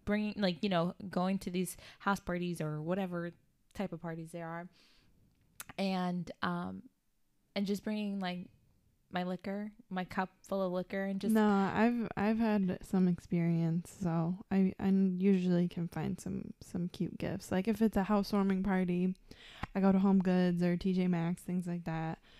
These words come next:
Speaker 2: Or if it's wedding showers, or I guess it obviously depends on your relationship with the person, but I, I'm at an age where gift cards suffice. <laughs> Like,
Speaker 1: I can see why, like, Christmas, there was always that one aunt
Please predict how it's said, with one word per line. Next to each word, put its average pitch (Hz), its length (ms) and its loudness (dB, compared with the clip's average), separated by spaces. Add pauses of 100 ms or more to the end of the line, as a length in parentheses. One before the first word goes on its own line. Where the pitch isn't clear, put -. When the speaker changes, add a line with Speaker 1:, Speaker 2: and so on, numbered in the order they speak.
(240)
Speaker 2:
Or 196 160 4
if 185 100 2
it's 185 160 0
wedding 220 320 4
showers, 190 1000 2
or 180 340 2
I 240 80 -2
guess 311 180 -2
it - 180 0 (120)
obviously 185 400 0
depends 185 320 2
on 170 100 2
your 170 100 2
relationship 170 680 0
with 170 80 -6
the - 80 -10
person, 185 480 -6
but - 240 -6 (720)
I, 226 240 4 (220)
I'm 247 180 2
at 330 140 0
an 311 100 -2
age 254 500 2
where 202 280 4
gift 196 280 0
cards 247 520 -2 (180)
suffice. 175 640 -2
<laughs> - 80 -12
Like, 233 380 0 (200)
Speaker 1:
I 254 340 4 (120)
can 285 160 0
see 233 240 0
why, 214 340 0
like, 190 160 -4
Christmas, 202 720 -4 (160)
there 185 180 -2
was 180 140 -2
always 175 180 -2
that 175 160 -6
one 160 160 -2
aunt 170 320 -4